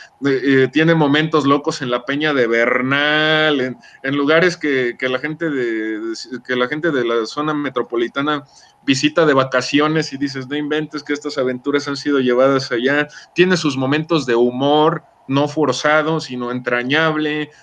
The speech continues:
o sea, sin-, tiene un vaivén de emociones, interesa-, el nivel técnico sin-, es, es sencillo, pero bien ejecutado, porque, pues, eh, yo en muchas de esas películas independientes he visto que un tercio de la película está fuera de foco, o que se va,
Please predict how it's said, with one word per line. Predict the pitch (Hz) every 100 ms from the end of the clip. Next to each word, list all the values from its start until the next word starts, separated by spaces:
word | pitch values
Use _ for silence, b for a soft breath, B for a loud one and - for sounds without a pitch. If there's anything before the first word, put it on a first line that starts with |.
| -
o | 135
sea, | 143 143 131 151 143
sin-, | 156 180 180
tiene | 175 202 214
un | 214
vaivén | 190 175 156 160 165
de | 165
emociones, | 151 131 117 139 143 151 131
interesa-, | 113 120 120 139 135 B -
el | 160
nivel | 160 165 185 170
técnico | 196 190 196 190 190 147
sin-, | 139 147 135 131 123 120 - _ _ _ _ _ _ b b
es, | 160 160 160
es | 170 - - - - _ -
sencillo, | - 180 160 165 208 175 196 170
pero | 147 143
bien | 151 160
ejecutado, | 170 165 139 135 135 170 175 226 254 b b b _
porque, | 135 135 139
pues, | 139 135
eh, | 143
yo | 139 170
en | 185
muchas | 180 180 185
de | 160
esas | 170 170
películas | 156 151 151 165 143 139
independientes | 135 131 127 131 123 139 151 151 151
he |
visto | 147 147 151 143
que |
un | 143 143
tercio | 151 147 135
de |
la | 123 120
película | 120 135 127
está | 113 127
fuera | 123 123 113
de | 98
foco, | - 160 - 123 120 120 113
o | - - - 123 -
que | 120
se | 127
va, | 127 139